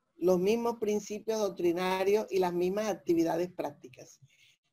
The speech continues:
Así, la elevada actividad socorrista constituye una importante experiencia de caridad,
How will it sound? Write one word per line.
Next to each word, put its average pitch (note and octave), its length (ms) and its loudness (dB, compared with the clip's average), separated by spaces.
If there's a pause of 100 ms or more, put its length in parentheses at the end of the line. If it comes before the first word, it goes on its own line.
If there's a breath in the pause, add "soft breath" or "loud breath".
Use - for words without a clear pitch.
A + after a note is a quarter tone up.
Así, G#3+ 360 0
la C4+ 140 4
elevada A3 340 10
actividad G#3+ 540 6
socorrista G#3 600 2
constituye G3 800 4 (440 soft breath)
una C#4+ 320 10
importante G#3+ 760 4
experiencia G#3+ 840 6
de F#3 220 4
caridad, F3+ 520 4